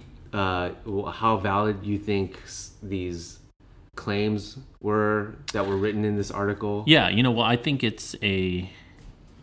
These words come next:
Speaker 2: in terms of how much I believe it, and I, I, there's nothing for me that's out there or in there, in that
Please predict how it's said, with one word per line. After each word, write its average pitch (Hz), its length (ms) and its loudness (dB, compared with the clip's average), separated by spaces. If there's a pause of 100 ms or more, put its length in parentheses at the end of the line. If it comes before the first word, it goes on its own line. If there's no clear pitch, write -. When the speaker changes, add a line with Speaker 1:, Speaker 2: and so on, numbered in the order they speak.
Speaker 2:
in 117 160 4
terms 127 260 4
of 110 80 4
how 120 160 2
much 117 500 2 (300)
I 107 140 6
believe 110 380 4
it, 156 200 2
and 95 480 -2 (420)
I, 117 60 2
I, 113 500 2 (200)
there's 156 460 6
nothing 160 300 4
for 139 120 4
me 123 540 4 (300)
that's 104 280 4
out 101 220 2
there 98 280 2
or 101 140 2
in 110 180 6
there, 98 140 2
in 107 180 2
that 98 220 0